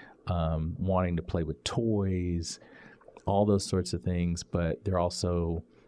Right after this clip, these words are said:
the heroes of, of the show. And when it came out, it just made,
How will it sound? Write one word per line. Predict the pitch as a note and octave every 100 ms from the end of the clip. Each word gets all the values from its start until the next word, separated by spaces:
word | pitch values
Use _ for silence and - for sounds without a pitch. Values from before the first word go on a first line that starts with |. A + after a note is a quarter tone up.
| -
the | G2
heroes | C3+ E3+ D#2+ D#2 D#2+ - - - - - -
of, | - - F2+ - -
of | - - -
the | -
show. | - - F#2+ - - - - - - - - - - - - -
And | F#2+ F#2 E2+ F2
when | F#2+
it | -
came | G#2+ F#2
out, | A#2+ B2
it | E2+
just | E2+ E2+
made, | E2+ E2